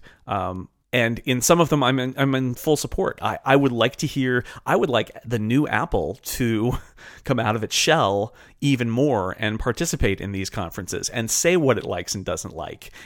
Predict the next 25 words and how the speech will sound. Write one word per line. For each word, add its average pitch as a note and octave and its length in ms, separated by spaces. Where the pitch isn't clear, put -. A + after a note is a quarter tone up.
and A#2 120
say, D#3 320
"No, B2+ 300
we A2 160
don't G#2 220
agree G2+ 240
with F#2 160
this F#2+ 200
approach," - 560
and A#2 280
let B2 220
everybody C#3 440
know C3+ 300
where A#2+ 220
Apple G#2+ 260
stands. A2 500
'Cause - 140
I G#2+ 80
got C#3+ 180
a A2 40
sense A2 200
from G#2 160
Nolan G#2 280
Lawson's C3+ 420
posts F#2 400